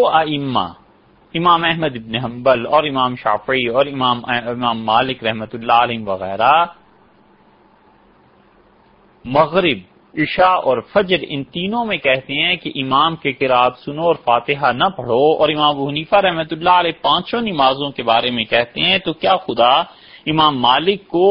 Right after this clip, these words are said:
اور امام ابو حنیفہ رحمۃ اللہ علیہ دونوں کو جمع کر کے کہے گا کہ تم میں سے یہ حق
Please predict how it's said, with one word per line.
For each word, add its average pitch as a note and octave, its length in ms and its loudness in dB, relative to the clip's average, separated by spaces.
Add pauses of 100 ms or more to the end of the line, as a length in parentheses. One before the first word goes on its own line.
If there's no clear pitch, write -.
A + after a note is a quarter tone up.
اور E3 80 2
امام D#3+ 200 2
ابو C#3+ 160 -2
حنیفہ D#3+ 280 -4
رحمۃ E3+ 340 -2
اللہ D#3+ 300 0
علیہ D#3+ 240 -4
دونوں D3 300 -2
کو C#3+ 160 -4
جمع D#3+ 320 -2
کر F3 160 -4
کے D3+ 180 -8
کہے F#3+ 300 -2
گا A#3+ 120 -2
کہ A#3 200 -8
تم G#3+ 200 -10
میں A3 80 -8
سے G3+ 160 -10
یہ F3 260 -2
حق B2+ 120 -8